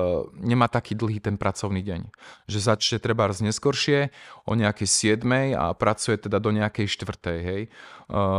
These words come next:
a teraz momentálne, teda cez zimu, aké bývajú práce, tak je to väčšinou údržba, to znamená prístrežky, rôzne trachtáre. E, povedzme, dosť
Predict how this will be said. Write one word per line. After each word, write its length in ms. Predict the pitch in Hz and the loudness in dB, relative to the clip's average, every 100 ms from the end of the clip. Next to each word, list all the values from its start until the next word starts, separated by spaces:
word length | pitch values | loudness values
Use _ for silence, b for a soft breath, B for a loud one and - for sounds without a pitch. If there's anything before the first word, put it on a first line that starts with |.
| 95 - | 2 0
a 460 | - 101 101 95 - _ - | 2 4 4 2 -2 _ -2
teraz 320 | 117 117 123 | 2 2 2
momentálne, 720 | 117 117 110 120 117 113 107 | 2 2 2 4 4 2 0
teda 240 | 113 110 | 0 0
cez 240 | - 117 110 | 0 -2 0
zimu, 240 | 123 120 | 2 2
aké 160 | 107 117 | 2 0
bývajú 400 | 110 110 110 104 | 0 2 2 2
práce, 320 | - 104 - | 4 4 2
tak 220 | 110 101 | -2 -2
je 80 | 110 | -2
to 80 | 107 | 0
väčšinou 560 | 107 - 127 104 - - | 0 0 0 0 -2 -2
údržba, 560 | 120 113 110 101 101 | 0 0 0 2 2
to 80 | 110 | 2
znamená 720 | 110 107 104 101 98 98 87 | 0 2 2 2 4 2 0
prístrežky, 800 | - 110 110 - 101 - - 92 | 0 0 0 0 0 0 -2 -2
rôzne 320 | 95 104 107 | 0 0 0
trachtáre. 800 | 104 104 107 - 113 101 95 92 - B B | 4 6 4 4 6 6 4 0 -4 B B
E, 320 | - 90 95 | -4 -2 -2
povedzme, 800 | - 107 107 101 110 104 98 69 | 0 2 0 0 0 2 2 0
dosť 280 | 104 110 | -2 0